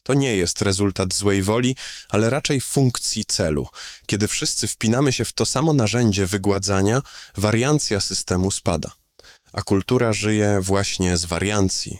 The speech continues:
z entropii. I nie mam tu na myśli kultury rozumianej tylko jako sztukę czy konwenans, ale jako chmury wartości,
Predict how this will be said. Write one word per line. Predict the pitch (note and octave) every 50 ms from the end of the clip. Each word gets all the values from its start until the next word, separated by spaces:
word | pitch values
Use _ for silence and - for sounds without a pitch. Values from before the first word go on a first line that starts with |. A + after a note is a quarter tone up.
| - -
z | - G2+ - -
entropii. | G2+ G2 F#2+ - - G#2+ F#2+ - - - - - _ - - - - - - - - - - _ -
I | - G#2+
nie | B2+ D3
mam | E3 E3 D3+ C#3
tu | - -
na | A2+ A#2 G2+
myśli | G#2+ A#2+ C3+ - - - B2
kultury | - - A#2 G#2+ G2 - B2+ C3 B2+ C3 C3 C#3 - - - - - -
rozumianej | - G#2+ A2+ G#2 G#2 G#2+ G#2 A2 A#2+ C3 C3+ A#2+ A2
tylko | - - A2 G#2+ - - G#2+ G#2
jako | G#2 G2 G2 - - G2+ G2 F#2+ F#2 - _ _ _ _ _
sztukę | - - - - - - D#3+ - - - C#3 C#3 C3+ -
czy | - G2+
konwenans, | - - F#2+ F#2+ F#2 F#2+ A#2 C3 C3 A2+ A2 A2 - - - - - _ _ _ _ _
ale | - C3+ E3+ E3+
jako | D#3+ D3 - C3+
chmury | - - - B2+ C3 D#3 E3+ F3 E3+ D3+
wartości, | B2+ A#2+ A2+ A2+ - - G2 F#2+ - - - - G#2+ G#2+